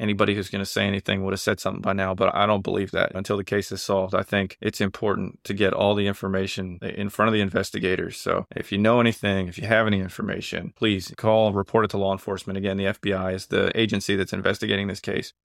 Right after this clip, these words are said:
Cold cases get solved all the time. I hope that in my lifetime, this case is solved. Nothing can bring the victims back,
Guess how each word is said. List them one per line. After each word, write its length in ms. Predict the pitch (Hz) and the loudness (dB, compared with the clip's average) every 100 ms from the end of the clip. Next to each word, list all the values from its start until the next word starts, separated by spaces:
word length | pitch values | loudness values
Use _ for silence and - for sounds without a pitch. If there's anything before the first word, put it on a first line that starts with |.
| _ | _
Cold 280 | - 135 127 | 0 2 4
cases 340 | 127 113 110 98 | 2 2 0 0
get 160 | 98 | 0
solved 300 | - 101 92 | 4 2 4
all 180 | 101 107 | 4 4
the 80 | 107 | 2
time. 380 | 98 95 95 - | -2 -4 -6 -4
I 160 | 101 | 0
hope 240 | 104 104 101 | 2 0 -2
that 180 | - 95 - | -4 -4 -4
in 120 | 101 | -4
my 180 | 95 95 | 0 0
lifetime, 580 | 95 98 98 92 95 - | 0 -2 -4 -4 -4 -8
this 180 | 92 98 | -6 -6
case 260 | - 98 - | -2 -2 -2
is 140 | 95 | -4
solved. 420 | - 98 113 - - | -2 0 -2 -8 -12
Nothing 580 | 110 110 113 110 98 98 | 0 2 2 2 0 0
can 160 | - 101 | 0 0
bring 240 | 101 101 98 | 2 2 2
the 60 | |
victims 400 | 95 98 - 95 | 2 0 0 -4
back, 380 | - 95 92 | -2 0 -2